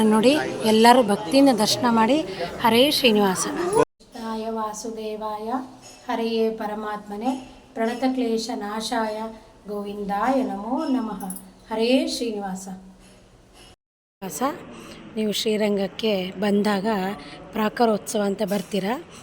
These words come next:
ಇಲ್ಲಿ ಬರ್ಬೇಕಾದ್ರೆ ಇಲ್ಲಿ ನೋಡಿ, ಇದು ವಿರಜಾ ನದಿ ಇದೆಯಂತೆ ಕೆಳಗಡೆಗೆ. ನೋಡಿ ಇಲ್ಲಿ ನಾನು ತೋರಿಸ್ತಾ ಇದ್ದೀನಲ್ಲ, ಈ ಬಾರ್ಡ್ರ್ ಒಳಗಡೆಗೆ ಮಧ್ಯದಲ್ಲಿ ಇದೆಯಲ್ಲ ಸರ್ಕಲ್ಲು, ಅದ್ರ ಕೆಳಗಡೆ ವಿರಜಾ ನದಿ ನರಿ-, ನದಿ ಹರಿತಾ ಇದೆ.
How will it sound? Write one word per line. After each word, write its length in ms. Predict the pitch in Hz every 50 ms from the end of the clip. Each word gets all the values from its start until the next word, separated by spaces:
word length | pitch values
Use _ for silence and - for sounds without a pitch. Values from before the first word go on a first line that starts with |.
| - - -
ಇಲ್ಲಿ 160 | 226 226 185
ಬರ್ಬೇಕಾದ್ರೆ 920 | 208 202 202 202 240 247 240 - 220 208 220 247 247 202 190 196 214 226 - - - - - - - - - -
ಇಲ್ಲಿ 220 | 226 220 208 208
ನೋಡಿ, 460 | 196 196 208 233 240 202 202 240 202 202 - - - - - - - -
ಇದು 240 | 226 233 220 262 247
ವಿರಜಾ 380 | 214 214 208 226 208 190 233 233
ನದಿ 300 | 233 226 208 180 202 202
ಇದೆಯಂತೆ 400 | 202 170 202 202 196 185 196 190
ಕೆಳಗಡೆಗೆ. 600 | - - 214 208 214 196 214 202 190 170 190 226 269 285 - - - - - - - - -
ನೋಡಿ 240 | 226 226 220 214 208
ಇಲ್ಲಿ 300 | 202 196 196 208 233 226 - - - - - - - - - - -
ನಾನು 160 | 220 208 196
ತೋರಿಸ್ತಾ 420 | - 226 226 226 220 226 - - 233
ಇದ್ದೀನಲ್ಲ, 340 | 214 208 196 190 190 196
ಈ 320 | 240 285 277 226 214 208 208
ಬಾರ್ಡ್ರ್ 400 | 180 175 202 202 214 208 208 220
ಒಳಗಡೆಗೆ 440 | 208 196 196 196 185 190 202 240 240
ಮಧ್ಯದಲ್ಲಿ 600 | 208 196 196 190 - - 220 220 220 214 196 190
ಇದೆಯಲ್ಲ 260 | 196 170 202 190 185
ಸರ್ಕಲ್ಲು, 580 | 180 - - 202 180 - - 214 196 196 254 311 320 - - - - - - - -
ಅದ್ರ 160 | 220 208 202
ಕೆಳಗಡೆ 380 | - - 208 208 202 208 226
ವಿರಜಾ 360 | 226 214 196 202 180 208 214 214
ನದಿ 260 | 202 190 180 202 202
ನರಿ-, 640 | 190 185 196 220 196 - - - - - - - 208
ನದಿ 200 | 214 185 247 240
ಹರಿತಾ 420 | 185 202 196 233 262 254 - 240
ಇದೆ. 340 | 220 190 170 208 262 330